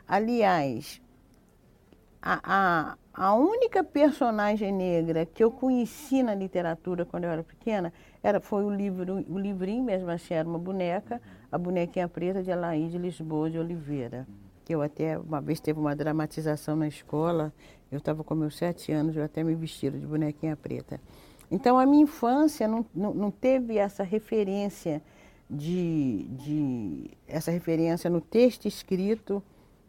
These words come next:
é, de personagens negras. Eu não sabia de autores, tanto de autoras como de autores negros.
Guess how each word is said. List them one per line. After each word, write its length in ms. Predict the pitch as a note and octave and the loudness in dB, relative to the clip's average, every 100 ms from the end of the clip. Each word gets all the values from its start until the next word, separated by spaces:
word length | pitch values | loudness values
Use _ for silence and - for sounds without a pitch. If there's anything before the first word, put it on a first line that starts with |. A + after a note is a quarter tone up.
| - _ | -20 _
é, 220 | - D#3+ | -2 -2
de 100 | D#3+ | -2
personagens 720 | - F#3 F#3+ F3+ E3+ F3 F3+ F3 | 2 2 2 0 2 0 -2 0
negras. 520 | E3+ F3+ A3+ G#3+ F#3+ | 0 2 0 -2 2
Eu 100 | F#3+ | 2
não 180 | A3 B3 | 2 2
sabia 560 | B3 G3+ F3+ A3+ D4 | 0 0 -2 0 0
de 100 | A3 | 2
autores, 540 | F3+ E3 E3 E3 E3+ - - C3+ - D3+ - | 0 0 -4 -4 -6 -12 -14 -14 -6 -6 -2
tanto 320 | G#3 C#4 C#4+ | 2 2 2
de 80 | G3 | 0
autoras 600 | D#3+ D#3+ - F3+ F3 E3 | 0 0 -2 -2 -2 -4
como 280 | - E3 D#3+ | -4 -2 0
de 100 | D#3+ | 0
autores 520 | D3+ D3 C#3+ D3 E3 - | -2 -4 -6 -6 -8 -6
negros. 460 | F#3+ G3 A3 A3+ | -2 -2 -2 -6